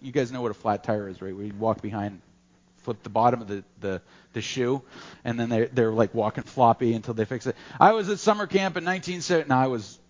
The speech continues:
born in nineteen seventy-six, but I was in, I was in summer camp in nineteen seventy-six, and Billy,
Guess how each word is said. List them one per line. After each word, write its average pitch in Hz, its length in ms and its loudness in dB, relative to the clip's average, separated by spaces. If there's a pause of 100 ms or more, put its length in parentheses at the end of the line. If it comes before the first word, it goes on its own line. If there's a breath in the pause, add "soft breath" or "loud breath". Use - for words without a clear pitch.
(200)
born 120 380 -4
in 101 60 -6
nineteen 104 300 -6
seventy-six, 101 440 -10
but 139 120 -2
I 233 100 8
was 247 120 -2
in, 220 120 -10 (260 loud breath)
I 190 80 6
was 208 140 2
in 214 80 -8
summer 247 240 4
camp 220 260 4
in 202 60 -2
nineteen 202 320 0
seventy-six, 196 580 0
and 151 140 -6
Billy, 214 320 6